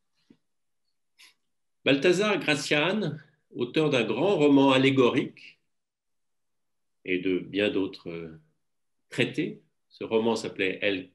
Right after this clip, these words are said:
s'appelle El Criticón, qui est un chef-d'œuvre de la littérature espagnole du siècle d'or, souligne que c'est par la courtoisie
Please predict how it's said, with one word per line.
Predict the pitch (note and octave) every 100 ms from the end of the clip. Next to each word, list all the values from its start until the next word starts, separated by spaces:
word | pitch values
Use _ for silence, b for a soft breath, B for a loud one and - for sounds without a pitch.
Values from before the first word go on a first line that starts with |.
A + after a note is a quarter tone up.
| _
s'appelle | - F#2 E3 E3
El | A#2 G#2
Criticón, | - C3+ C3 C3+ A2+ A2
qui | -
est | -
un | F#2
chef-d'œuvre | - D3 C#3 C#3+ C3+
de | G#2+
la |
littérature | G#2+ G#2+ G#2+ G#2 A2
espagnole | G2+ - G#2+ A2 A2+
du | G#2
siècle | - C3 C3 G#2+
d'or, | C3 E3
souligne | - E3 F3+ A3 G#3 - b b b b b _
que | - D3+
c'est | D#3 E3
par | D#3+ C3
la | A2+
courtoisie | - C#4 - - C#3+ - -